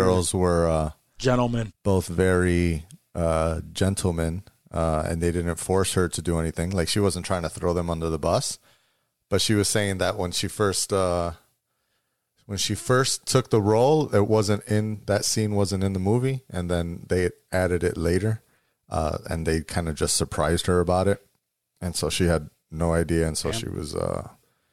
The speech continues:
Speaker 1: uh, and I think that's the only time she's ever shown her boobs on, in a movie, right?
Speaker 2: Yeah, and it
Speaker 3: Hold
Speaker 2: was
Speaker 3: on, let me
Speaker 2: like a
Speaker 3: tell you.
Speaker 2: silhouette more,
Speaker 3: Yeah, that
Speaker 2: more
Speaker 3: was
Speaker 2: than
Speaker 3: the only time.
Speaker 2: anything. You know what
Speaker 1: Yeah.
Speaker 2: I mean?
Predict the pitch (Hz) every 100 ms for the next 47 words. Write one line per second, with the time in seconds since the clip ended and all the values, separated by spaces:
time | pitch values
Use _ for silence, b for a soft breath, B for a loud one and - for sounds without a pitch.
0 | _ _ _ - - - - 90 90 -
1 | 139 190 208 - - - _ - - 104
2 | 107 107 143 175 - 165 170 - 151 156
3 | 147 - 151 147 135 _ - - 127 123
4 | 117 139 131 127 117 113 _ _ - 120
5 | 117 180 117 76 85 156 - 131 156 151
6 | 156 185 226 143 131 143 151 135 120 110
7 | 170 160 135 131 135 131 127 123 120 -
8 | _ _ _ - 110 113 127 139 135 135
9 | 135 131 127 127 127 131 107 95 143